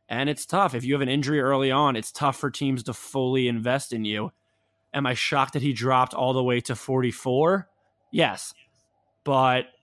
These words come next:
am I shocked that he dropped in general? Not really, because there were those question marks going into the draft.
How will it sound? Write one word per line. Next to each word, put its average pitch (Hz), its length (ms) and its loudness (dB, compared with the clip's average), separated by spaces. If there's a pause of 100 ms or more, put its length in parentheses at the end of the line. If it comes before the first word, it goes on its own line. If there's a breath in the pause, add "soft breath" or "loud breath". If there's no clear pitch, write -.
(580)
am 139 140 -2
I 123 100 0
shocked 131 380 0
that 127 80 -4
he 117 220 -4
dropped 123 400 0
in 110 180 -4
general? 151 500 0
Not 127 460 0
really, 131 540 0
because 127 480 -2 (320 soft breath)
there 151 140 4
were 139 260 4
those 135 220 2
question 131 380 -2
marks 113 260 -4
going 110 240 -2
into 104 180 -6
the 104 120 -6
draft. 98 400 -6